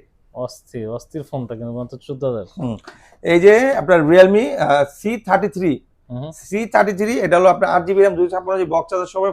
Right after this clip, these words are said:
Speaker 2: ফুল ফ্রেশ, অথেন্টিক, মানে অথেন্টিক বি-, এটাকে রিফারবিশড, এটা হলো রিফারবিশড। So এটার দাম রাখছি ভাই মাত্র দশ হাজার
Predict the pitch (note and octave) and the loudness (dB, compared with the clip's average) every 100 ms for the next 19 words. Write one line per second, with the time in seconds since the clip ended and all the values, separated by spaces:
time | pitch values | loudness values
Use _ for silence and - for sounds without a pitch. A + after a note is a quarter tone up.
0 | G3 F#3 G#3 F#3+ G3 G3+ - - - F#3+ | -6 -10 -10 -8 -6 -6 -4 -8 -8 -12
1 | G3 _ _ _ _ F3+ G3+ G3+ G3 A3 | -12 _ _ _ _ -2 2 2 2 0
2 | A3+ G#3+ C4+ F#3 F#3 E3+ F3 G3 E3 A#2 | -6 -4 -2 0 0 2 0 2 0 0
3 | A2 - _ - D3+ F3 E3 F3+ F#3+ F3+ | -10 -16 _ -6 -2 0 2 0 0 -2
4 | F#3 A#3 _ E3+ D#3 D3+ D#3 D#3+ E3 E3 | -4 -12 _ -8 -6 -6 -6 -6 -4 -6
5 | - D#3+ D3 D3 - D#3+ D3+ - | -8 -8 -6 -6 -8 -8 -8 -10